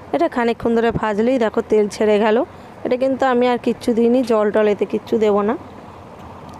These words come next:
আমার এই রান্নাটা পুরোপুরি রেডি হয়ে গেছে। কতটা ভাজা ভাজা হয়ে গেছে দেখো। এটা গরম ভাতে খেতে অবশ্যই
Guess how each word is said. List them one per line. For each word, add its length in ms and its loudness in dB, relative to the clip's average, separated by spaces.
আমার 260 0
এই 120 2
রান্নাটা 440 0
পুরোপুরি 480 2
রেডি 320 2
হয়ে 200 4
গেছে। 360 0
কতটা 280 -2
ভাজা 300 0
ভাজা 260 2
হয়ে 200 2
গেছে 260 0
দেখো। 260 0
এটা 260 0
গরম 360 0
ভাতে 260 0
খেতে 240 -2
অবশ্যই 540 0